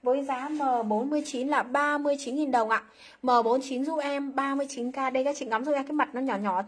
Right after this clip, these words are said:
Cái dây này nhỏ nhưng mà đeo rất là xinh. Những chị mà thích nhỏ nhỏ ấy, các chị lấy cho em dây này. Lên giúp em là M bốn mươi chín với giá ba chín nghìn ạ. M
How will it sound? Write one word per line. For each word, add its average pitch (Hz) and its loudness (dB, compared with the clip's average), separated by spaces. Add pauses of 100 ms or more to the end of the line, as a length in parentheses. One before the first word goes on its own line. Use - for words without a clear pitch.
(280)
Cái 349 -4
dây 320 8
này 269 2
nhỏ 220 2
nhưng 285 -4
mà 240 2
đeo 254 2
rất 349 -2
là 277 0
xinh. 262 -4
Những 294 -2
chị 262 -6
mà 226 -2
thích 320 -6
nhỏ 247 0
nhỏ 202 0
ấy, 320 0
các 277 -2
chị 269 -2
lấy 226 2
cho 277 -4
em 262 -2
dây 262 2
này. 247 -4 (340)
Lên 330 -2
giúp 349 -2
em 294 0
là 247 0 (320)
M 247 0 (320)
bốn 240 -4
mươi 311 -6 (120)
chín 269 -6
với 262 2
giá 254 0
ba 277 -2
chín 262 -8
nghìn 294 0
ạ. 240 0 (360)
M 254 2